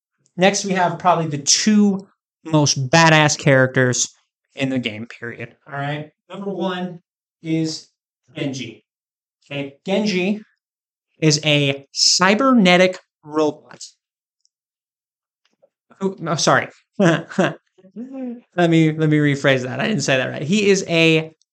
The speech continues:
cyborg ninja. Pretty badass. Like, two coolest things you could combine together.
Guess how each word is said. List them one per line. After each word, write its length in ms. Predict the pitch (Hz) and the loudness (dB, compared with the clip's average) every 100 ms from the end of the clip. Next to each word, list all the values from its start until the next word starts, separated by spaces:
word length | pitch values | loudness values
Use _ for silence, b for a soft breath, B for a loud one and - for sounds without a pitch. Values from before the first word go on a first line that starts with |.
| _ _ _ _ | _ _ _ _
cyborg 840 | - - 208 202 190 202 190 175 - | 2 4 6 4 6 6 4 -2 -2
ninja. 640 | 156 156 151 143 - - - _ _ _ _ _ _ _ _ _ _ _ _ _ _ _ _ _ _ - | 0 2 2 0 -2 -10 -16 _ _ _ _ _ _ _ _ _ _ _ _ _ _ _ _ _ _ 0
Pretty 160 | 247 | 2
badass. 680 | 185 180 151 123 98 - - | 4 4 4 2 -2 -8 2
Like, 260 | 165 165 - | 2 2 0
two 220 | - 226 | 4 4
coolest 400 | 220 233 208 - | 4 4 4 4
things 180 | 208 175 | 4 4
you 80 | |
could 140 | 185 160 | 2 0
combine 320 | 160 170 170 | 2 2 2
together. 500 | 151 156 147 147 147 | 2 4 4 2 -2